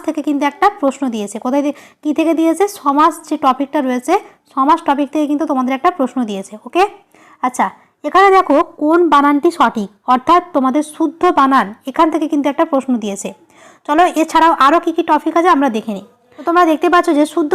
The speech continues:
বানান থেকে পাঁচ নম্বর প্রশ্ন এসেছে, ঠিক আছে, আর এসেছে সমাস,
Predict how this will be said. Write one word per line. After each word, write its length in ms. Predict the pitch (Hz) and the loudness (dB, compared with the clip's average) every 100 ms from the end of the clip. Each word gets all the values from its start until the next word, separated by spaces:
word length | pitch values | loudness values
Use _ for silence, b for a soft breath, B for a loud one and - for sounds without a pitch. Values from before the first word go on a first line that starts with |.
| 349 | 2
বানান 180 | 330 320 | 4 2
থেকে 160 | 320 339 | 2 0
পাঁচ 260 | 320 269 269 311 | 2 2 2 0
নম্বর 200 | 302 311 | 2 2
প্রশ্ন 200 | 320 311 320 | 0 0 0
এসেছে, 220 | 311 311 349 359 _ _ - | 0 -2 -4 -4 _ _ -8
ঠিক 120 | 294 | -4
আছে, 140 | 320 359 392 B B B B | -2 -2 -4 B B B B
আর 160 | 277 330 359 | 2 4 2
এসেছে 280 | 381 269 269 349 _ - | 0 0 -2 -2 _ -2
সমাস, 360 | 311 285 233 | 2 4 2